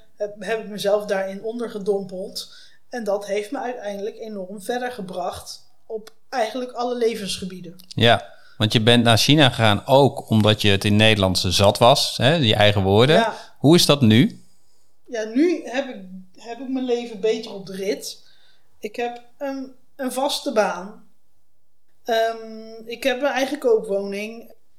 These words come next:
Speaker 1: Ik, ik regel gewoon alles, al mijn eigen sp-, eh, z-, zaken zelf. Eh, dus ik heb het financieel beter. Mijn woonsituatie is verbeterd.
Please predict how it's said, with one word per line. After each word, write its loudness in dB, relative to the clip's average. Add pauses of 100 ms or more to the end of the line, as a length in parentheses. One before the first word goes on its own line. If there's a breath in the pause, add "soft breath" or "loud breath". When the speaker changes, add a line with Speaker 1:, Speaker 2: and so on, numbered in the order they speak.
(140)
Speaker 1:
Ik, -20
ik -8
regel -2
gewoon -6
alles, -8 (280)
al -8
mijn -6
eigen -6
sp-, -12 (160)
eh, -8 (180)
z-, -10
zaken -4
zelf. 0 (480 soft breath)
Eh, -6
dus -6
ik -10
heb -4
het -10
financieel 0
beter. 0
Mijn -6
woonsituatie -4
is -10
verbeterd. -6